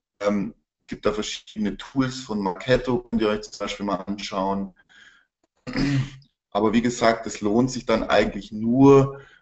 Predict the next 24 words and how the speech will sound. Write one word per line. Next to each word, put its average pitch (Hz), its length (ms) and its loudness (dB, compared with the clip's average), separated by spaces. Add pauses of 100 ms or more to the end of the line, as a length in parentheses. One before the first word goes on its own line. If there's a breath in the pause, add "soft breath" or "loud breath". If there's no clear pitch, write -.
wenn 107 100 -2
man, 107 300 0 (1300)
ja, 117 500 2 (420)
einen - 100 -4
großen 131 360 4
Datenbestand 113 680 2
hat, 113 220 -2
den 104 100 -2
man 104 120 0
jetzt 107 120 -4
mit 110 200 -4
Excel-Sheets 113 520 -4
oder 107 160 0
mit 110 120 0
dem 104 60 -6
C 104 160 0
R - 100 2
M 110 120 0
vielleicht 101 300 0
nicht 98 160 -10
mehr 95 160 -4
so 92 180 -4
bedienen 92 500 -6
kann. - 300 -18